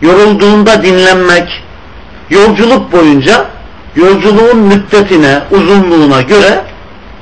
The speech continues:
bazı ihtiyaçları, bazı gereksinimleri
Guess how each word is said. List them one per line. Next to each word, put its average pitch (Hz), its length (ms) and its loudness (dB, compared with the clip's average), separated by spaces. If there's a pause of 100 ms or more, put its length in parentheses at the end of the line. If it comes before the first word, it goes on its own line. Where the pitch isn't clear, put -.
(360)
bazı 202 320 2
ihtiyaçları, 185 880 0 (140)
bazı 190 280 2
gereksinimleri 160 1080 0